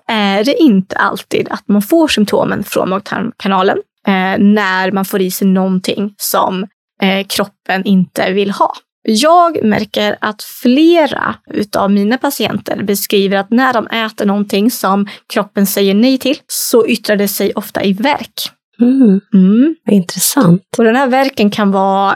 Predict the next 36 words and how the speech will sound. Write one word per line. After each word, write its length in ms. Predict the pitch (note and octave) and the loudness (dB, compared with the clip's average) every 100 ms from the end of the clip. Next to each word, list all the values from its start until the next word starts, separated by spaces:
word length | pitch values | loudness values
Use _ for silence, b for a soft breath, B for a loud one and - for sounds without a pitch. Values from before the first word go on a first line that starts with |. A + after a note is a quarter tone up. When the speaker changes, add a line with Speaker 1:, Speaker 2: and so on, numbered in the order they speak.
| - | -2
Speaker 1:
eh, 340 | G#3+ G3 G3 | -4 -2 0
migrän 500 | G#3 G#3+ G3+ G3+ A#3+ | 0 2 2 0 -2
som 160 | C#4+ C#4+ | -2 -2
kommer 180 | D4 C4+ | 0 0
tillbaka, 480 | C4+ C4 B3+ D4+ - _ _ - | 0 0 0 -2 -4 _ _ 0
som 160 | A3 | 2
har 120 | A3 | 2
varit 160 | G#3 G#3 | 2 0
borta 480 | G3 G#3+ - - - | 0 -2 -4 -4 2
under 220 | D4+ E4 | 4 2
tiden 300 | D#4 A3 G3 | 2 2 4
man 180 | G3 G3 | 2 0
har 100 | F#3+ | -2
följt 340 | - F#3 F#3 - | 0 -2 -2 -2
A 180 | G3 | 0
I 80 | F#3+ | 0
P 240 | G#3 E4 - | 0 0 2
till 160 | - - | -2 -6
exempel. 440 | - - G3+ - - _ - | -6 -4 -4 -6 -12 _ 0
Eller 600 | B3 A#3 A3+ A3 G#3+ G#3 | 2 2 2 2 2 0
ledvärk 920 | G#3 A3 G#3 F#3 F#3 F3+ A3+ G4 - | 0 0 0 0 0 0 -2 -4 -8
som 160 | - | -6
kommer 220 | D4 B3+ C4+ | 0 2 2
tillbaka, 460 | B3 A#3 - C#4+ G#4+ | 2 0 0 -4 -2
som 200 | - A#3+ | 0 2
också 260 | F#3 - G#3+ | 2 -2 -2
har 100 | A#3+ | 0
varit 200 | C#4+ C4 | 0 -2
borta 300 | - - D4 | -6 -4 -2
helt. 520 | C#4+ D4 A4 - - _ | 2 2 0 -6 -14 _
Eller 680 | - D4+ F4+ E4+ - - A#3+ | -4 0 2 0 -2 0 2
diffusa 560 | D#4 D4+ - C#4+ B3+ C#4 | 2 0 2 2 2 -2
smärtor 600 | - B3+ - - G#3+ G#3+ B3 | -2 -4 -4 0 0 2 0
generellt 580 | A3+ G3+ C4 E4+ - C4+ | 2 2 2 0 -2 -6
i 20 | |
kroppen, 560 | - - - - G#3 | -6 -6 -6 -4 -4